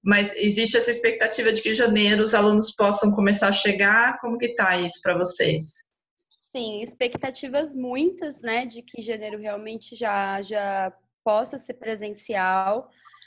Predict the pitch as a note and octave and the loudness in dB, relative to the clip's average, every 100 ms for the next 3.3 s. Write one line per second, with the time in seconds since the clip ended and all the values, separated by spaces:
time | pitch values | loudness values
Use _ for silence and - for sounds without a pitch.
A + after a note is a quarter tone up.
0 | _ B3 B3 B3 B3 C4+ - _ - A#3+ | _ -2 2 2 0 -8 -14 _ -16 -16
1 | - _ B3 A#3 A#3 G#3+ G#3 A3+ A3+ A#3+ | -20 _ -16 -14 -12 -16 -14 -10 -8 -6
2 | C4 B3+ A#3 C#4+ C#4 C4+ G#3 D#4+ B3+ A#3+ | -6 -2 0 2 2 0 0 0 0 -2
3 | A3 A#3+ | 0 -2